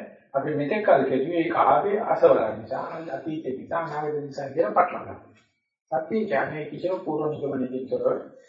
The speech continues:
ඉගෙන ගන්න පුළුවන් දෙන්න පුළුවන් ශක්තිය තියෙන්නේ අවදි මනසක් ඇති මනුෂ්‍යයෙකුට නේද? තිරසන්නට බෑ. ඒ සාජාතේ මේ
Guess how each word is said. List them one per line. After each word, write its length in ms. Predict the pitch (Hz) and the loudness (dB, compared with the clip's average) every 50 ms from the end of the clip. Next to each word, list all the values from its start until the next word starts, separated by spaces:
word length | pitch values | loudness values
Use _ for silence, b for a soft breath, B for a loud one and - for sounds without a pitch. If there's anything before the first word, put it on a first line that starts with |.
| B B B | B B B
ඉගෙන 260 | - 190 190 202 208 | -6 -4 -2 -2 0
ගන්න 280 | 190 185 180 175 175 160 | 0 0 0 -2 -2 -4
පුළුවන් 220 | 165 165 160 156 | -4 -6 -6 -4
දෙන්න 180 | 165 160 151 151 | -6 -6 -6 -6
පුළුවන් 240 | 151 147 147 147 135 | -6 -4 -4 -6 -6
ශක්තිය 380 | - - - - - 143 143 | -8 -10 -12 -10 -8 -6 -6
තියෙන්නේ 400 | 139 - 143 139 139 - - 269 269 - - - - _ _ _ _ _ _ _ - | -6 -4 -4 -4 -2 -2 -2 -2 -4 -6 -10 -16 -20 _ _ _ _ _ _ _ -8
අවදි 240 | 147 151 151 151 165 | -6 -6 -4 -6 -6
මනසක් 260 | 156 156 147 135 151 | -6 -6 -6 -6 -6
ඇති 280 | 151 - 151 147 147 - | -6 -6 -6 -8 -8 -8
මනුෂ්‍යයෙකුට 640 | 160 147 143 131 - 147 135 131 123 - - - 110 | -8 -8 -8 -8 -6 -6 -6 -6 -8 -10 -12 -14 -14
නේද? 120 | 113 - | -16 -10
තිරසන්නට 420 | - 196 208 - 175 160 - - - | -6 -4 0 2 2 2 2 -2 -6
බෑ. 200 | - - - - - - _ _ _ _ _ _ _ _ - | -8 -8 -8 -10 -14 -20 _ _ _ _ _ _ _ _ -8
ඒ 120 | - - - | -8 -6 -4
සාජාතේ 580 | - 143 139 135 - - 139 135 - - - | -2 -2 -2 -2 -2 -2 -2 -2 -4 -6 -10
මේ 280 | - 135 127 - - | -10 -10 -10 -10 -12